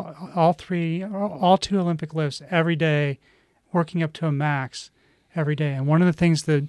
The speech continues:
coach said was, he said that this type of training, which you might call severe or torture,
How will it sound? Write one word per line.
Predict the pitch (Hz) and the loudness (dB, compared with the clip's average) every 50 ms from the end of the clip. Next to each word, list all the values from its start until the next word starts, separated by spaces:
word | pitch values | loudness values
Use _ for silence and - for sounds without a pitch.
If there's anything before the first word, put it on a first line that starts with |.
| - | -8
coach | - - 170 156 135 - | -8 -4 -2 -2 -2 -2
said | - - 196 196 175 | 0 0 0 0 2
was, | 160 151 143 - - _ - - _ _ _ _ | 0 -2 -2 -4 -8 _ -20 -20 _ _ _ _
he | - - | -12 -4
said | - 175 139 | -4 -2 -2
that | 160 175 - _ _ - | -2 -4 -6 _ _ -2
this | - 180 180 - | 0 0 0 0
type | - - - - 185 175 - | -4 -8 -4 -2 -2 -2 -2
of | 156 143 | -4 -8
training, | - - - 165 165 151 135 127 | -8 -4 -2 0 0 0 0 -2
which | 131 123 - | -4 -4 -2
you | 160 | 0
might | 156 156 147 131 | 0 0 0 -2
call | - - 143 135 | -4 -6 -6 -6
severe | - - 151 131 143 147 147 139 | -6 -8 -8 -4 -2 -2 -2 -2
or | 123 | -4
torture, | - - - 180 202 208 - - 143 127 127 | -8 -6 -4 -2 -2 -2 -2 -2 -4 -4 -4